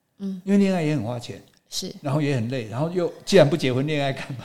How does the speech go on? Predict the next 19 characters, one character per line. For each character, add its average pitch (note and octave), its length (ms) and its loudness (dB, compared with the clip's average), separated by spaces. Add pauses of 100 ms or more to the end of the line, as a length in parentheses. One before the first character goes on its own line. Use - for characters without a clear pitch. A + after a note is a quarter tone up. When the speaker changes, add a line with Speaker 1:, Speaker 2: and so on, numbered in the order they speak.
Speaker 2:
<laughs> - 80 -20
你 B2+ 100 -12
知 D3 60 -12
道 G#3 80 4
已 F#3+ 100 2
经 G#3+ 300 0
这 - 240 2
种， - 160 0 (240)
所 E3+ 260 0
以 G3+ 60 6 (400)
<laughs> - 400 -4
真 A#3+ 140 12
的 A#3+ 40 12
要 A#3 120 12
人 G3 240 12
口 D3+ 200 8
灭 G3 280 12
绝 D3 260 6
了。 D3 240 6